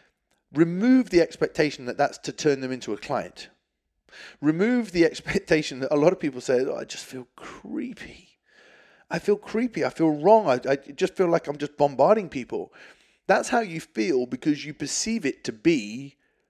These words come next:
wrong. But what if on the gym floor, I perceived it to be the fact that I don't D M someone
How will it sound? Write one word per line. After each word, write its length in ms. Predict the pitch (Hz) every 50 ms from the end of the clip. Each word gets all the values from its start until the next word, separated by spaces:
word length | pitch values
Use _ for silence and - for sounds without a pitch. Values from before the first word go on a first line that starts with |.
| _ _
wrong. 340 | - 123 180 214 180 110 - _ _ _ _ _ _ _ _ _ _ _ _ _ _ _ _ _ _ _ _ _ -
But 120 | - 196 180
what 220 | 175 214 254 240
if 300 | 175 123 135 - - - -
on 100 | 151 160
the 80 | 160 156
gym 220 | 143 165 165 151
floor, 480 | - 165 170 151 101 101 120 160 175 _ _ _ _ _ _ _ _ _ -
I 180 | 175 202 220
perceived 480 | 220 - 170 - - 151 139 131 - -
it 140 | 113 - -
to 80 | 143 120
be 400 | 127 135 135 131 131 131 _ _ _ _ _ _
the 100 | - 151
fact 200 | - - 208 - -
that 100 | 196 185
I 100 | 170 143
don't 360 | 139 156 170 156 - 110 107
D 220 | - 147 156 151
M 220 | 160 180 190 185 160
someone 580 | - - 123 101 87 80 - - 104 123 143